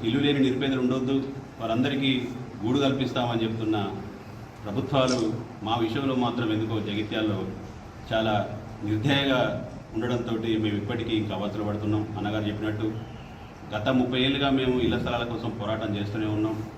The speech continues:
మొన్నటికి మొన్న ప్రజలు ఎవరైనా ఇబ్బంది పడి రోడ్డెక్కితే వాళ్ళ సమస్యలను ప్రపంచానికి చాటి చెప్పేందుకు మేము వార్తలు రాసినాం తప్పితే, ఆ వార్తలు చే-, రాసిన మేమే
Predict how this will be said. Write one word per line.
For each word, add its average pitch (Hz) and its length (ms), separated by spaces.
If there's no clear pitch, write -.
మొన్నటికి 127 340
మొన్న 135 460
ప్రజలు 123 280
ఎవరైనా 139 400
ఇబ్బంది 131 340
పడి 127 160
రోడ్డెక్కితే 127 680
వాళ్ళ 123 160
సమస్యలను 139 540
ప్రపంచానికి 131 640
చాటి 123 220
చెప్పేందుకు 123 560
మేము 135 260
వార్తలు 131 300
రాసినాం 127 300
తప్పితే, 117 540
ఆ 113 180
వార్తలు 123 500
చే-, 123 200
రాసిన 123 340
మేమే 127 540